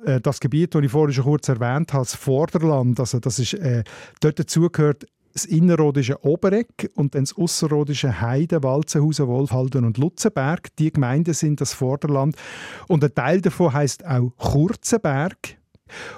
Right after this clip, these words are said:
Und im Appenzell innerrhodischen Dialekt heisst Kurzenberg Kotzenbeck.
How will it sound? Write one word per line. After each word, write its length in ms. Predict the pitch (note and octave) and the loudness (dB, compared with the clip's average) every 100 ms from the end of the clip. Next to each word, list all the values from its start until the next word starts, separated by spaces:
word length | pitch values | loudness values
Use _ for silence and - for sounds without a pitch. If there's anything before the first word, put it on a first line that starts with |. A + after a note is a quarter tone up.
| - | -6
Und 240 | G3+ D3 D3 | 0 2 2
im 160 | D3 | 0
Appenzell 540 | - D3+ - - D3 B2+ | 0 -2 -2 0 0 0
innerrhodischen 840 | F3+ G3 C#4+ A#3 E3+ E3+ F3+ - E3+ | 2 4 4 4 4 4 0 0 0
Dialekt 500 | D#3 C3 D3 - - | 2 0 -2 -4 -2
heisst 280 | C3 - - | -2 -2 -6
Kurzenberg 960 | - D3 A3 - A#3 - C3+ D#3 - _ _ | -2 0 -2 -2 -2 0 0 -2 -6 _ _
Kotzenbeck. 680 | - D3 - E3 C#3 - | -6 -6 -2 -4 -4 -8